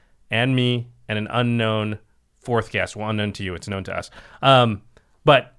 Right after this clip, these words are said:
the Game Nights thing is happening. I know you all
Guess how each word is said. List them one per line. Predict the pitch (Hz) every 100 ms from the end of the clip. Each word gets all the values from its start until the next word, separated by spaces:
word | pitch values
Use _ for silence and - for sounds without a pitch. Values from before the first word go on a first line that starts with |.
| - -
the |
Game | 143 165
Nights | 156
thing | 147 135
is | 123
happening. | 139 156 147 143 - _ _ _ _ _ _ _ _
I | -
know | 135 147 147
you | 143 139
all | 131 135 131